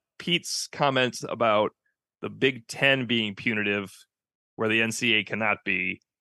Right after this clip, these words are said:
does make some sense, because it really, really, really affects your conference. And the N C A A probably can't move fast enough on this. The N C A A can't move fast enough to stop Harbaugh from his next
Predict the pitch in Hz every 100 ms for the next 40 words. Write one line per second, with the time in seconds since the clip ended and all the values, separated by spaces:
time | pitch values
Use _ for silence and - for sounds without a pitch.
0 | _ _ _ _ _ _ _ 127 123 113
1 | 113 107 104 95 101 87 - - - _
2 | _ _ _ _ _ _ _ _ _ _
3 | _ - 120 131 117 117 117 107 110 135
4 | 127 120 104 120 107 101 107 107 92 95
5 | 98 - - - 107 101 - 92 - 101
6 | - - - _ _ _ _ _ _ _
7 | _ _ _ _ _ 113 107 107 107 104
8 | 113 _ _ _ - 123 135 - 123 139
9 | 131 - 127 110 113 101 107 113 98 87
10 | - 87 - 87 - - - _ _ _
11 | _ _ _ _ _ - 165 240 240 196
12 | 170 131 135 131 123 - 123 - - 113
13 | 101 120 120 117 110 - 101 98 104 101
14 | 113 -